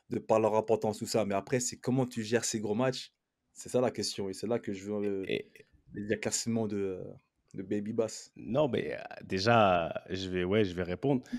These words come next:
Speaker 2: Mais maintenant, ça veut dire, si je vous écoute bien, un gros match, ça dépend de, ça va dépendre de la, comment dire,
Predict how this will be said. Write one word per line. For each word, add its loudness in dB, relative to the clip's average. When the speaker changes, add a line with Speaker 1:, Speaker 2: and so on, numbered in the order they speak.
Speaker 2:
Mais 2
maintenant, 4
ça 0
veut 2
dire, 6
si 0
je -2
vous -4
écoute -6
bien, 4
un 4
gros 0
match, 6
ça 0
dépend 2
de, -6
ça -8
va 2
dépendre 4
de 6
la, 4
comment -4
dire, -8